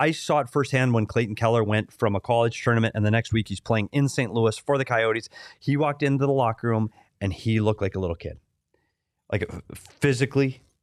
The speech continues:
he was young, he was small, and you're like, "Uh-oh." Like, I think y-, the, the surprise moment, one,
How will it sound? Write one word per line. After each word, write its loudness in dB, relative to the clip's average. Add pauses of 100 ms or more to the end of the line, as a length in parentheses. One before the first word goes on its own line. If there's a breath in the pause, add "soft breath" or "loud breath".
he 0
was 2
young, 2
he -2
was -6
small, 2 (260 loud breath)
and -6
you're 2
like, -2
"Uh-oh." -2 (300)
Like, -14 (320)
I 2
think 0
y-, -6
the, 2
the 0
surprise 0
moment, 2
one, 2